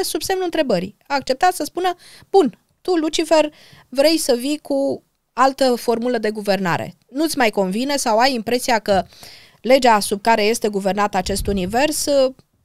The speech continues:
nu-i destul. Vrei ceva mai mult sau vrei ceva diferit.” Uh, aș putea spune că în perspectiva aceasta mi-am pus mult timp problema. De ce a acceptat Dumnezeu așa?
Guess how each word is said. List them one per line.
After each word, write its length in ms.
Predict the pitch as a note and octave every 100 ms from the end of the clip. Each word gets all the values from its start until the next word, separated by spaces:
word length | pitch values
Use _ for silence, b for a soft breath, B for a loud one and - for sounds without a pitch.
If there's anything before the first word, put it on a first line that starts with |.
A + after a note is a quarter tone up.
| _
nu-i 260 | - C#4 C#4
destul. 520 | B3 A#3+ B3+ F3+ - _
Vrei 400 | G#3 B3+ C4+ -
ceva 300 | - A3+ B3
mai 160 | A#3+ A3+
mult 240 | C4+ D4
sau 240 | - B3
vrei 220 | A#3 C4 C4
ceva 300 | A#3+ A3+ A#3
diferit.” 480 | G#3+ G#3 F3+ B2 _ B B B B B B B _
Uh, 260 | - A#3 A3+ G#3+ _ _ _ _ _
aș 200 | - C4
putea 200 | - F4+
spune 300 | G#4 - G4 F#4
că 440 | D4 C4+ A#3 G#3 G#3 _ _ _ _ _ _ _ - - _ _ _
în 160 | C#4 G4
perspectiva 540 | A4+ - C4 E4+ E4
aceasta 680 | B3 - C#4+ D#4+ G4 F#4 - _ _ _ _ _ _ _
mi-am 260 | G#3 C#4+ C#4+
pus 160 | F#4
mult 240 | E4+ F#4 E4+
timp 400 | C4 G#3+ - _ _ _ _
problema. 680 | A#3 G#3 G#3+ F#3+ D3+ F3+ _ _ _ _ - - - - -
De 140 | D4
ce 140 | -
a 40 | A4+
acceptat 380 | A#4 C#4+ A#3 A3
Dumnezeu 340 | G3+ F3 F3+
așa? 260 | D#3+ -